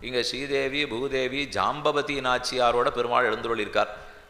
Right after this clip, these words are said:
பெருமான் கண்ணனுக்கு பிள்ளை பிரத்யும்னன், பிரத்யும்னனுக்கு குமாரன் அனிருத்தன், அனிருத்தன் பேரன். அனிருத்தனுக்கும் பாணாசனுடைய பெண்ணு உஷைக்கும் கல்யாணம் நடந்த ஊர் இந்த ஊர் தான்.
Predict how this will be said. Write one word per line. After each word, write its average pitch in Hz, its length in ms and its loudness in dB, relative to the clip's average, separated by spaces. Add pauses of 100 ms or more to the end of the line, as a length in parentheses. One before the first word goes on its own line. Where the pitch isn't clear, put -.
பெருமான் 135 400 0
கண்ணனுக்கு 131 680 0
பிள்ளை 123 340 0
பிரத்யும்னன், 104 760 0 (300)
பிரத்யும்னனுக்கு 135 840 -2
குமாரன் 117 400 2
அனிருத்தன், 101 640 0 (260)
அனிருத்தன் 135 600 -2
பேரன். 104 400 4 (400)
அனிருத்தனுக்கும் 151 920 0
பாணாசனுடைய 147 800 4
பெண்ணு 135 240 -2 (100)
உஷைக்கும் 175 560 0
கல்யாணம் 147 420 4
நடந்த 123 380 2
ஊர் 120 220 2 (520)
இந்த 92 180 -4
ஊர் 101 180 -4
தான். 104 180 0